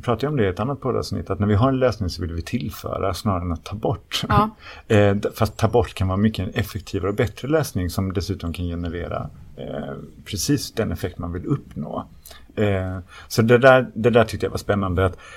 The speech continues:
Speaker 1: och fem procent, ärligt talat, det känns inte som det skulle vara så himla svårt att spara. Det är väl typ bara byta ut fläktar i varenda serverhall i Europa, sen har vi uppnått det.
Speaker 2: Ja, eh,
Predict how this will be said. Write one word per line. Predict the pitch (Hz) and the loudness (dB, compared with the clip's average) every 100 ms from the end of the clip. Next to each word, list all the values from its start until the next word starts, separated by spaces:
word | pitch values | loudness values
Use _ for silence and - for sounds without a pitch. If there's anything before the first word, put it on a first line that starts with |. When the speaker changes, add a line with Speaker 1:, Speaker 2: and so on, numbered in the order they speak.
| - | -4
Speaker 1:
och | - 101 | 0 2
fem | 123 98 82 | 4 4 2
procent, | 92 113 87 - | 0 0 0 2
ärligt | 101 95 90 | 2 4 2
talat, | - 85 | -2 -6
det | - | -6
känns | - 107 78 - | -4 -4 -4 -4
inte | 107 - | -4 -6
som | - 80 | -12 -12
det | 82 | -12
skulle | - 76 80 | -14 -12 -12
vara | - | -12
så | - 80 | -12 -14
himla | - 87 85 - - | -12 -8 -8 -8 -12
svårt | - - | -14 -14
att | - | -14
spara. | - 85 64 | -10 -8 -6
Det | - | -2
är | 92 | -2
väl | 90 | -2
typ | - - | -4 -2
bara | 87 | -2
byta | 78 82 82 | -2 -6 -8
ut | 80 - _ - | -12 -14 _ -18
fläktar | - 104 202 - - 85 | -6 -6 -6 -10 -6 -4
i | 95 98 | -2 -2
varenda | 98 - 98 92 82 76 | -4 -4 -6 -6 -8 -8
serverhall | - 98 85 80 - 92 107 104 - _ | -4 -2 -2 -6 -8 -6 -6 -6 -10 _
i | 117 113 | 2 4
Europa, | 107 - 95 | 4 2 -2
sen | 95 | 0
har | 90 | 0
vi | 107 | 0
uppnått | - 85 | -2 -8
det. | - - - | -10 -16 -6
Speaker 2:
Ja, | - 233 277 311 330 - | 0 4 4 4 2 2
eh, | 247 247 247 | 2 2 0